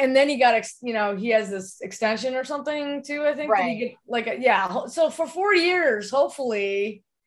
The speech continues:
Speaker 1: we won't
Speaker 2: We
Speaker 1: have
Speaker 2: don't
Speaker 1: to
Speaker 2: have to hear
Speaker 1: hear
Speaker 2: that again.
Speaker 1: anymore, and hopefully for the rest of his career, you know what I mean?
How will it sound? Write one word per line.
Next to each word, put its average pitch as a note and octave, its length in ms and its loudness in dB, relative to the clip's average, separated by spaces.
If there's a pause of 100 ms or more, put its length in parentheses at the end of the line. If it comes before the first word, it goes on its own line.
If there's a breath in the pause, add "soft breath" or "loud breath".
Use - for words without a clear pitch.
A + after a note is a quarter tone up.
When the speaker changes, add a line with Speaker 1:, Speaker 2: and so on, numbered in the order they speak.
(380)
Speaker 1:
we B3+ 80 -2
won't C#4+ 240 4
Speaker 2:
We C#4+ 60 4
Speaker 1:
have D4 80 4
Speaker 2:
don't D4+ 80 0
Speaker 1:
to C4+ 60 2
Speaker 2:
have - 120 -2
to - 60 -12
hear C#4+ 140 0
Speaker 1:
hear D4+ 80 4
Speaker 2:
that D4 120 4 (100)
again. C4+ 160 2
Speaker 1:
anymore, C4+ 680 4
and A#3 160 0
hopefully D#4 380 2
for C#4 140 -6
the B3 80 -2
rest A#3+ 180 4
of G3+ 80 -10
his F3+ 80 -10
career, G3+ 680 -2
you G#3+ 100 -4
know A3 60 2
what G#3 100 -2
I - 20 -4
mean? A3+ 300 -4